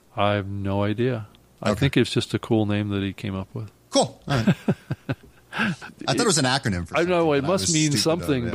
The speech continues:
Speaker 1: but I don't
Speaker 2: Okay.
Speaker 1: see any, um, letter A's in there. So, yeah, I mean, it's an audio festival conference, so I would have assumed that there would be an A in the, in the letters, you know, if,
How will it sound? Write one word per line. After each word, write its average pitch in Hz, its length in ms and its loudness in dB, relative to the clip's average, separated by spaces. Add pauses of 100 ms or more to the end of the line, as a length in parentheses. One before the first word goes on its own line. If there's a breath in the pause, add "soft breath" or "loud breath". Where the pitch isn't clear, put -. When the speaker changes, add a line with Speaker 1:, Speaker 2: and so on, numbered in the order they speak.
Speaker 1:
but - 20 4
I 123 140 4
don't 143 160 2
Speaker 2:
Okay. - 80 -4
Speaker 1:
see 131 320 2
any, 113 400 0 (220)
um, 110 420 -2
letter 120 400 2
A's 127 340 2
in 139 120 0
there. 156 260 2
So, 143 160 -2
yeah, 117 160 2 (300)
I 120 80 -2
mean, 113 140 2
it's 113 140 0
an 107 80 0
audio 120 400 4
festival 143 520 0
conference, 170 520 0
so 107 460 2 (280)
I 110 60 2
would 110 140 4
have 101 100 2
assumed 120 380 -2
that 101 120 -4
there 104 140 0
would 98 160 0
be 101 160 -2
an 92 180 -2
A 113 380 -2
in 123 220 -4
the, 107 260 -2 (220)
in 117 140 0
the 117 80 -2
letters, 139 420 0
you 131 100 -2
know, 117 160 2
if, 110 140 -2